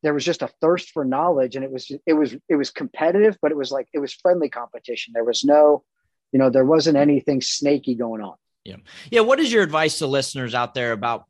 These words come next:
Speaker 2: finding that friendly competition, why it's so beneficial?
Speaker 1: You know, I, I just, having been in, having been in the alternative sales environment where you've got people that are, that are not willing to help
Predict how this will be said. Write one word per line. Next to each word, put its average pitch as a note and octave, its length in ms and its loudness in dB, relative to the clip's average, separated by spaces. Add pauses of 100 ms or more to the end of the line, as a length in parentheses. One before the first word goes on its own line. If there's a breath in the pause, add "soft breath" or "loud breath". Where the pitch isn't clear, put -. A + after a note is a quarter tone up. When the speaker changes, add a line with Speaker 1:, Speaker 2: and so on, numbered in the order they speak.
(100)
Speaker 2:
finding C#3 440 -4
that A2 200 -6
friendly A#2 400 -6
competition, G#2 720 -6
why G#2+ 200 0
it's G#2 200 -6
so G2+ 100 -8
beneficial? F2 680 -12 (880 soft breath)
Speaker 1:
You G#3+ 80 0
know, A3+ 180 2
I, G#3 80 -4 (100)
I F#3 80 2
just, B3 300 -6 (800)
having F#3 500 -4
been F#3+ 200 0
in, D3+ 240 -4 (220)
having C#3 280 -8
been C#3+ 280 -2
in B2 480 -4 (120)
the C3 160 -6
alternative C#3+ 640 -2
sales D3 320 -4
environment D#3 460 -8
where B2 120 -2
you've B2 200 -4
got C3 240 -2
people C3+ 320 -6
that B2 180 -6
are, A#2 420 -6 (720)
that C3+ 140 -2
are A#2+ 180 -6
not B2 480 -4
willing C#3 580 -4
to D3 80 -12
help C#3+ 360 -2